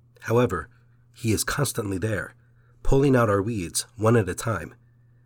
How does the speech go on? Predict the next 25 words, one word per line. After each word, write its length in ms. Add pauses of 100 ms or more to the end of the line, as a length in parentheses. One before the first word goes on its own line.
(160)
and 140
pushing 320
our 80
virtues 420
to 100
the 80
surface. 540 (3000)
Third 220
reflection, 480 (720)
called 460
to 120
greatness. 600 (2000)
Two 140
thousand 340
years 220
ago, 300 (300)
Christ's 480
church 420
started 380
off 200
like 160
a 60
small 260
mustard 380
seed. 300